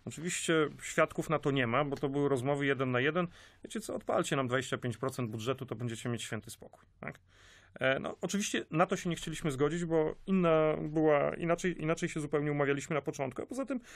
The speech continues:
to rośnie organicznie, te pieniądze są potrzebne na rozwój, nawet jeżeli ten rozwój polega na tym, że ja swoim ludziom dobrze płacę, tak? Bo ludzie, jeżeli ciężko pracują, wie pan, można kogoś namówić, że siedział dwanaście godzin na dobę, jak robimy coś po raz pierwszy, ale jeżeli robimy to w sposób powtarzalny, a ktoś posuwa się w latach,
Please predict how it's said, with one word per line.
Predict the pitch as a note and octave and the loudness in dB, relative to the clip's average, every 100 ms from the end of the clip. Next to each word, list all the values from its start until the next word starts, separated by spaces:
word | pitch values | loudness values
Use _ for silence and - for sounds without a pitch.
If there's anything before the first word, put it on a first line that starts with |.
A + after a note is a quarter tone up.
| - - | -20 -6
to | - | 0
rośnie | A#3+ - | 0 2
organicznie, | G#3+ G3+ G3+ - A3+ | 2 4 2 2 -2
te | A3+ | -2
pieniądze | A3+ A3 | -2 -2
są | G#3 A3+ | -2 -4
potrzebne | G#3+ - G3 G#3 | -2 -2 0 2
na | G3 | 4
rozwój, | F3+ C#3+ G3 | 4 4 0
nawet | G#3+ G#3+ | 0 -2
jeżeli | A3+ G3+ | -4 -4
ten | G3+ F#3+ | 0 2
rozwój | G3+ G#3 | 2 0
polega | G#3 F#3+ F3 | -2 0 2
na | E3+ | 0
tym, | E3+ G#3 | 0 -2
że | F3+ | -4
ja | |
swoim | F#3+ A3 G#3+ | -4 -2 0
ludziom | A3 C#3 C3+ C3 - - | 2 2 0 -2 -12 -2
dobrze | B2+ D3+ D3+ | 2 2 -2
płacę, | - G3 D#3+ - | 0 2 2 0
tak? | - D3 D#3+ | -4 -2 0
Bo | D3+ D#3 - - | 0 -2 -6 -2
ludzie, | D3+ A3 | 2 4
jeżeli | F#3 E3+ | 2 2
ciężko | - G3+ - F3+ | 2 0 0 0
pracują, | E3 D#3 D#3+ C3+ D3+ D#3 - - - | 0 0 2 2 0 -2 -12 -12 -2
wie | |
pan, | D3+ | 0
można | C3 A3+ A3+ | 2 4 2
kogoś | F3+ D#3+ - | 2 -2 0
namówić, | C#3 D3 C#3 | -2 -4 -4
że | D3 | -4
siedział | - D3+ | -2 -2
dwanaście | C3 D3 D#3 - | 0 0 0 -2
godzin | C#3 C#3 D3 | -2 -2 -2
na | C#3+ | 0
dobę, | C#3 D3 C3 | 2 2 4
jak | C#3 | 2
robimy | D3+ C#3 D3 | 0 -2 -4
coś | C#3+ - | -6 -4
po | D#3+ | 0
raz | D3 | 0
pierwszy, | - D#3+ D3 - C#3+ F3 - - | 2 0 2 -2 -2 -2 -10 -2
ale | D#3+ | 2
jeżeli | C3 F#3 F3 | 2 2 4
robimy | E3 D#3+ F#3+ | 4 4 2
to | D#3+ | 0
w | |
sposób | - F3 - E3+ | -4 -2 -2 -2
powtarzalny, | - - C3 D#3+ E3 D3+ | -4 -4 0 2 2 0
a | |
ktoś | - D3+ | -4 -8
posuwa | - - D#3+ D#3 | -8 -6 -4 -4
się | D#3+ | -2
w | D3 | 2
latach, | C3 - | 2 2